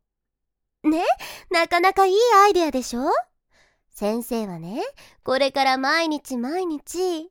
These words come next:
クラスの男子生徒に代わる代わる犯されて、体の中も外も精液まみれにされちゃうの。どう？淫乱でド M な先生にとっては、最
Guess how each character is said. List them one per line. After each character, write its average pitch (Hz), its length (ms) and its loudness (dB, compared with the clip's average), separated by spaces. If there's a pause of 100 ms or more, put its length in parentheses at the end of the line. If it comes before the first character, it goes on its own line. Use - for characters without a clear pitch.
(120)
ク 370 140 -4
ラ 339 160 2
ス 294 100 -8
の 240 180 -4
男 254 320 0
子 - 40 -14
生 370 260 -2
徒 294 140 -6
に 262 180 -8
代 254 160 0
わ 269 140 0
る - 80 -4
代 - 0 -
わ 415 60 -6 (340)
る 427 60 2
犯 403 180 0
さ 415 120 0
れ 392 140 0
て、 339 380 0 (340)
体 320 400 0
の 311 160 -2
中 320 340 0
も 302 160 -2
外 339 360 -2
も 330 120 0
精 294 380 -2
液 349 220 0
ま 440 60 2 (100)
み - 20 -2
れ 587 300 2
に 466 40 -4
さ 415 140 0
れ 403 140 0
ち - 80 -6
ゃ 427 180 4
う 415 40 2
の。 415 200 0 (1080)
ど 233 640 -2
う？ 440 100 -6 (400)
淫 294 260 -4
乱 294 260 0
で 294 140 2
ド 269 300 2
M 294 180 0
な 339 140 2
先 359 240 -4
生 381 180 0
に 330 160 -2
と 311 120 -2
っ 320 40 -6
て 294 200 -4
は、 311 340 -4 (100)
最 220 460 -6